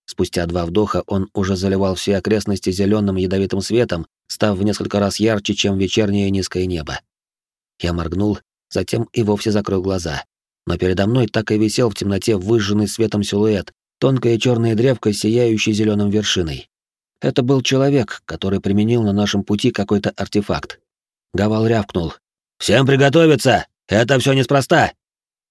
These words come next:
Шаги невидимки начали удаляться. Я схватился за кисет, ища амулет невидимости. "Берегись!" Лунный сверкнул звездным клинком, снося защиту отряда и давая мне выбраться из-под нее. Амулет на грудь.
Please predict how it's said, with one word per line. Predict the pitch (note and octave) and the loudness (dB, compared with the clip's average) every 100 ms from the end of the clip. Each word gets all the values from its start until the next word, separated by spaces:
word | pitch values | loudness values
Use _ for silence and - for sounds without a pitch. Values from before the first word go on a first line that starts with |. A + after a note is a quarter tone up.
| _ | _
Шаги | - G2+ A#2+ | -8 -4 0
невидимки | D3 C#3+ C3+ D3 C3+ | 2 2 4 2 2
начали | C3 A#2+ B2 | 0 2 2
удаляться. | A#2+ B2 A#2 - - - _ _ _ | 2 2 0 -4 -8 -12 _ _ _
Я | F#2 E2+ | -4 -4
схватился | - G2 G#2 G#2+ G2 | -2 -2 0 0 0
за | G2 | -2
кисет, | G2+ G2 A#2+ G#2+ | -2 0 0 0
ища | F2+ F2 - F#2+ | -2 0 -2 -2
амулет | G2 F#2 F#2 F2+ | -2 -2 -2 -2
невидимости. | G2+ F#2 E2+ D#2 D2+ C#2 _ _ _ _ _ _ | -2 -2 -4 -6 -8 -10 _ _ _ _ _ _
"Берегись!" | F#2 F#3 G3+ B3 A3+ D3 - - _ _ _ _ | 4 4 4 4 4 2 -2 -10 _ _ _ _
Лунный | G#2 C#3+ C3 B2+ A#2+ | 2 4 4 2 2
сверкнул | A#2+ A#2 B2+ C#3 | 0 0 0 2
звездным | G#2+ B2 A#2+ A#2+ | 2 2 2 0
клинком, | A2 A#2 A2+ C3 A2+ | 0 0 2 0 0
снося | G#2+ G#2 A#2+ | -2 0 0
защиту | G#2+ A2 B2+ A2 | 0 0 0 0
отряда | G#2+ A2+ B2+ A2 | 0 0 0 2
и | G#2 | 0
давая | G#2 A2+ B2 | 2 2 2
мне | A2 A2 | 0 0
выбраться | A2 G#2 G2 - | 2 2 0 0
из-под | F#2 F#2+ | -2 -2
нее. | F#2 F#2 E2 C#2 _ _ _ _ | -2 -2 -2 -8 _ _ _ _
Амулет | - F#2+ A#2 B2 | -4 0 2 2
на | B2 | 2
грудь. | B2 A#2+ - - | 2 2 0 -6